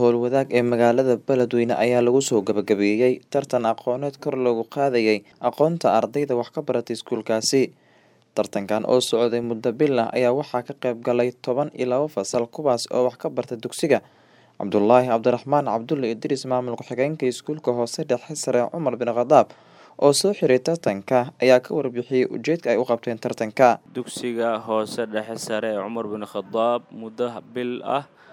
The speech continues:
Speaker 2: waxaa ka socday tartan aqooneed, waxaa ka socday tartan sports.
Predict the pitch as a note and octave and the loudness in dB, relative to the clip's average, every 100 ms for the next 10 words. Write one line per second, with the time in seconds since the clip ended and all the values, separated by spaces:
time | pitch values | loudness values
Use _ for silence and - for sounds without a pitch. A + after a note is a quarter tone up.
0 | - - - - - A#2+ A2+ A2+ A2 A2+ | -20 -20 -20 -20 -4 0 4 4 2 -4
1 | - G#2+ G#2 G#2+ - G2+ - G2+ F#2+ G2 | -6 -2 -2 -4 -6 -8 -6 -6 -6 -4
2 | G#2 G#2 A2+ B2+ B2+ A#2+ _ _ _ _ | -4 -4 -2 -2 -2 -6 _ _ _ _
3 | _ _ _ _ - G#2+ A2 A2 A2 A#2+ | _ _ _ _ -2 0 4 2 2 -2
4 | A#2 A2+ G#2 A2 G#2+ G2+ A2+ G#2 - G#2+ | -2 -2 -2 -2 -2 -4 -6 -6 -6 -10
5 | F#2 - - A#2+ C3 - A#2+ - - | -8 -8 2 4 4 2 -6 -6 -8